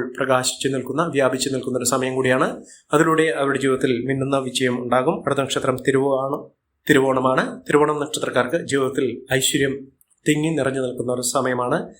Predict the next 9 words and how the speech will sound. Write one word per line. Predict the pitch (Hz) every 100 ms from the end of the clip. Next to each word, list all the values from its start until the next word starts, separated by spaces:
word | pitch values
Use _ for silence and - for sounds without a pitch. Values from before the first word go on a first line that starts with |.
| _ -
സാമ്പത്തിക | - 139 143 147
സ്രോതസ്സുകളൊക്കെ | 147 143 139 127 135 123 120
അവരുടെ | 127 127 123
ജീവിതത്തിൽ | 127 127 131 117 - - _ _ -
ഉണ്ടാകുന്നു. | 135 135 131 156 - -
മികച്ച | 139 143 - 139 135
മുന്നേറ്റങ്ങൾ | 131 127 127 127
കാഴ്ചവെക്കാൻ | 131 135 135 135 143
സാധിക്കുന്നു. | 135 135 143